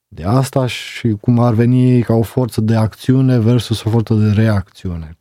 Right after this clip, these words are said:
Deci cred că asta a încercat cumva să echilibreze balanța și mișcarea legionară. Apoi, după, după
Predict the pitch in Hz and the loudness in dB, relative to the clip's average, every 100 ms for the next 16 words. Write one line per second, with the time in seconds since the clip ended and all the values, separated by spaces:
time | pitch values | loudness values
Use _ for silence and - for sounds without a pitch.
0 | _ 101 - - 131 - 131 - 135 117 | _ -8 -6 -6 -4 -2 -4 -2 -2 -2
1 | 110 113 113 117 113 113 - 113 98 117 | -2 -2 0 0 0 -4 -2 -2 0 2
2 | 107 95 101 104 98 87 - 92 - 98 | 2 0 0 2 0 -2 -10 -10 -8 -10
3 | 87 85 85 87 85 87 82 85 - - | -10 -10 -12 -12 -10 -12 -12 -18 -20 -20
4 | - - _ _ 117 - 135 139 127 123 | -20 -20 _ _ -10 -2 0 2 2 0
5 | 123 113 - _ _ - 110 104 110 110 | 0 -2 -6 _ _ -6 -4 0 0 2
6 | 107 101 | 2 0